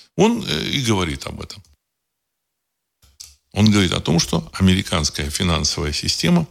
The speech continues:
находится в, в предкраховом состоянии. Вместе с американской системой это, в общем-то, европейская система и там японская, и британская. Это не значит, что там нужно щас вот прям сбрасывать там евро, доллары.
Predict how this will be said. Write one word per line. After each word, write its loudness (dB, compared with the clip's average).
находится 0
в, -14
в -8
предкраховом 0
состоянии. -6
Вместе 4
с -2
американской 0
системой 2
это, -2
в -4
общем-то, -2
европейская 0
система -2
и -2
там -8
японская, 0
и -2
британская. -6
Это 2
не 6
значит, 2
что -4
там 0
нужно 0
щас -2
вот -8
прям -2
сбрасывать 0
там -4
евро, 0
доллары. -2